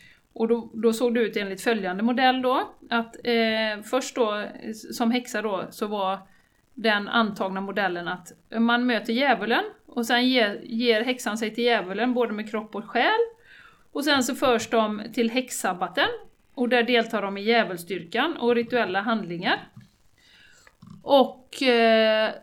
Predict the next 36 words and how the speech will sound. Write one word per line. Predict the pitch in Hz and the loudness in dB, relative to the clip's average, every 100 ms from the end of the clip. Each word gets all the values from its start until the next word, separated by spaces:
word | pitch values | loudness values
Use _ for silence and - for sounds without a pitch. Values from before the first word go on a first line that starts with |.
| - | -6
sen | - 269 233 | 2 4 4
så | 226 | 2
återvänder | 254 233 220 196 196 208 | 0 0 0 -2 -2 -2
de, | 214 214 | -2 -2
eh, | 226 220 | -2 -2
från | - 220 | -2 0
sabbaten | 226 226 202 214 262 320 | 2 2 0 -2 -2 0
och | 247 247 | -2 -2
sen | 240 | 0
med | 240 | 2
hjälp | 233 190 | 0 0
av | 214 | 0
djävulen | 220 226 190 170 196 190 190 | 4 4 4 -2 -4 -4 -6
och | 214 - | -8 -6
sitt | 214 - | -6 0
avtal | 220 185 - 175 | 0 0 -4 -4
med | 208 | 0
honom | 269 254 311 | 2 2 2
begår | 302 294 226 | 0 2 2
häxan | 233 226 - 185 | 2 -2 -4 -6
brott | 196 175 | -6 -8
mot | - 175 | -8 0
människor, | 285 311 294 302 311 | 0 2 -2 -2 -2
deras | 285 277 247 | -2 -2 -2
djur | 214 202 | -2 -2
och | 185 | -2
egendom | 214 180 165 165 165 | -2 -2 -6 -8 -8
och | 165 | -8
mot | 175 175 | -10 -8
religionen. | 196 202 233 180 185 330 330 - - - - _ _ _ _ _ _ | -6 -2 -2 -2 0 0 0 -8 -20 -20 -20 _ _ _ _ _ _
Och | - 269 | -4 2
sen | 302 254 233 226 - _ _ _ 226 | 4 6 4 0 -10 _ _ _ -6
fortsätter | 294 285 214 196 220 214 | -4 0 -2 0 0 0
häxan | 233 208 190 | -2 -2 -6
åka | 190 226 | -6 -6
tillbaka | 202 240 | 0 0